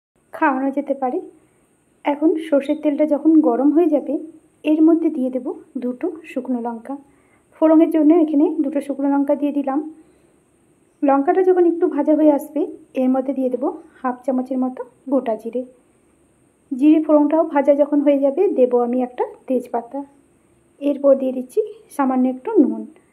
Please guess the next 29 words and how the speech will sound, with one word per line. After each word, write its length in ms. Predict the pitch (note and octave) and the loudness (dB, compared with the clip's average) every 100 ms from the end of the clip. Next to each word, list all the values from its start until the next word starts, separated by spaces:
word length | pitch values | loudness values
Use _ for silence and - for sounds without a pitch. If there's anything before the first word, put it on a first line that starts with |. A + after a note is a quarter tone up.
| _ _ _ | _ _ _
নুনটা 300 | D4 D4 C#4+ C4 | 2 4 4 2
দিলে 200 | A#3+ C4 - - _ _ - | 0 -2 -4 -10 _ _ 0
সবজি 260 | D4+ C#4+ D4+ | 2 2 2
যখন 160 | D#4+ D4+ C#4 | 4 6 6
দেব 120 | B3 D#4 C4+ | 4 2 2
যাতে 160 | C4 | 0
গায়ে 260 | B3+ A#3+ A#3 A#3+ | 0 2 0 -2
ছিটকে 280 | B3+ C4 B3 | -2 0 0
না 60 | B3 A#3+ | 0 -6
আসে। 180 | - G#4+ - _ _ _ _ _ _ D#4 | -4 -4 -6 _ _ _ _ _ _ -2
এবার 220 | D#4 F#4+ E4 | 0 0 2
দিয়ে 140 | D4+ | 2
দিলাম 180 | C4+ B3+ B3+ | 2 2 2
এর 60 | B3 | 0
মধ্যে 260 | B3 - A4 - - | -2 -4 -6 -6 -2
কেটে 220 | B3+ A#3+ A#3 | 0 0 -2
রাখা 180 | A#3 F4+ | -2 -2
গাজর। 340 | A#3 G3+ A3+ B3+ - _ _ _ _ _ | -2 -4 -6 -8 -12 _ _ _ _ _
এখানে 260 | D#4 D#4+ F#4+ F#4 | 0 4 4 2
ছোট 160 | D#4 D#4 D4+ | 0 2 0
দেখে 160 | D4+ D4+ - C4 | 0 -4 -4 -8
একটা 180 | - C#4 | -2 0
গাজর 240 | C4 B3+ C4+ B3 | 2 4 2 2
আমি 120 | C#4+ - - _ C4+ | -2 -4 -14 _ -2
এভাবে 260 | B3+ B3 C#4 C4+ | 0 -2 0 0
কেটে 180 | B3 B3+ | 0 0
নিয়েছি। 280 | C4 C4+ F#4 G#4+ - _ _ _ _ _ _ _ _ - | -2 -4 -6 -8 -12 _ _ _ _ _ _ _ _ 0
সবার 220 | D#4 D#4+ | 2 4
প্রথমে 280 | D#4+ D#4 E4+ | 2 0 2